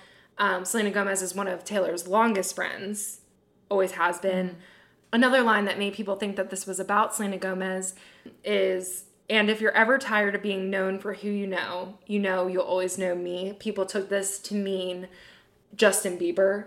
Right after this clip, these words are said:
Speaker 1: Like, if you're tired of
Speaker 2: Mm-hmm.
Speaker 1: being known for dating Justin Bieber, you know that you always know me, Taylor
Speaker 2: Mm-hmm.
Speaker 1: fucking Swift.
Speaker 2: Yeah.
Speaker 1: Um, also, you're fucking Selena Gomez. You are a boss.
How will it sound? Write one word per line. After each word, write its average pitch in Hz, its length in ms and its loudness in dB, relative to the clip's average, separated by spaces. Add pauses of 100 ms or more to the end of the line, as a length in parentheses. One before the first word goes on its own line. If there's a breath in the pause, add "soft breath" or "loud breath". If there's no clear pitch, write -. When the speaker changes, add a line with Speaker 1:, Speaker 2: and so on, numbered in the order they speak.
Speaker 1:
Like, 196 160 0
if 190 120 0
you're 196 100 0
tired 190 380 2
of 190 60 2
Speaker 2:
Mm-hmm. 196 100 0
Speaker 1:
being 185 200 0
known 190 380 4
for 202 120 0
dating 190 340 2
Justin 196 340 0
Bieber, 202 580 2
you 196 140 0
know 190 280 4
that 185 160 2
you 185 200 -4
always 180 300 4
know 185 160 0
me, 170 540 -8
Taylor 214 420 8
Speaker 2:
Mm-hmm. 202 140 -6
Speaker 1:
fucking - 400 -2
Swift. - 640 -2 (420 loud breath)
Speaker 2:
Yeah. 208 220 6
Speaker 1:
Um, 190 180 0
also, 403 520 6 (360)
you're 302 280 2
fucking 247 460 0
Selena 262 340 2
Gomez. 180 600 -6 (220)
You 247 440 2
are 190 420 4
a 196 100 -4
boss. - 560 -8